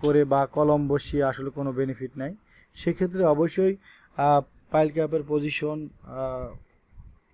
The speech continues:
এর সময় পাইল ক্যাপের, উম, আহ, অর্থাৎ পাইলের, আহ,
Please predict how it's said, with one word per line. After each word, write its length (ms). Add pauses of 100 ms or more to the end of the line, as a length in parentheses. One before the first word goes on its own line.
(640)
এর 200
সময় 520 (120)
পাইল 200
ক্যাপের, 400 (440)
উম, 240
আহ, 400
অর্থাৎ 220 (160)
পাইলের, 400 (460)
আহ, 320